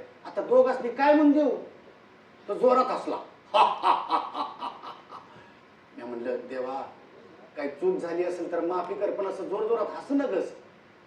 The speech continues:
तर म्हणला, "अरे आम्हाला नवसाची काय गरज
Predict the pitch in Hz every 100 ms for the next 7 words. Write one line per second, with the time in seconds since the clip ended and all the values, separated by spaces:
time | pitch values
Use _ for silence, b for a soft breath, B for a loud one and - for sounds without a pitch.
0 | - - 147 147 139 - 147 - - -
1 | - - - - 320 311 165 170 170 175
2 | - 175 175 - 175 196 - 156 135 123